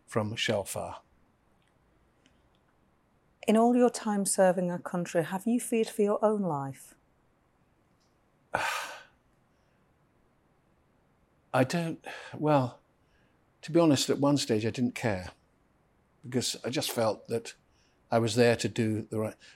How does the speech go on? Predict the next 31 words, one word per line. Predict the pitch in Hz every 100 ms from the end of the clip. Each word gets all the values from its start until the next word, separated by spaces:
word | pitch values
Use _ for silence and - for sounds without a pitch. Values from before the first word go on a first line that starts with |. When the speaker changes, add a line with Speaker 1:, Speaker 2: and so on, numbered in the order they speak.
| -
Speaker 1:
Before | 156 233 247
I | 226
went | 190 165 -
to |
Bosnia, | 113 113 104 104 90 101 - _ _ _ -
I | 127
spoke | - 131
to | 127
my | 123
mother, | 110 110 95 90
who | 110
was | 104 104 - - - -
not | 180 180 143
doolally | 165 147 139 113 95 82 - _ _ - - _ _ -
then. | 95 98 104 _ _ _ _ - - -
Towards | 143 139 131
the | 143
end | 151
of | 131
her | 98
life, | 98 98 - - - -
she'd | - 127 117
what, | 123 - -
she'd | - 135
describe | 117 - 131 113
herself | 107 - 104 -
as | -
being | 104 101
a |
bit | 98 104
doolally. | - 98 95 82 87